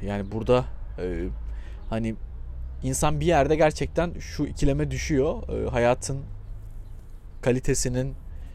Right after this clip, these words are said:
yüksek tutulması, güvenliğinin sağlanması ilk anda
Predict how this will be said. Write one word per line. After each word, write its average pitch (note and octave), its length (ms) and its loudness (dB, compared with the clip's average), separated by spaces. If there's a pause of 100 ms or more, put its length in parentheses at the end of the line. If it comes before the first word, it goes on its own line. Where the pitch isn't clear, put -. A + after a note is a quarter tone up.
(140)
yüksek C3+ 340 0
tutulması, B2 580 -4
güvenliğinin B2 520 0
sağlanması B2 800 2 (600)
ilk A3 200 -2
anda F3+ 400 2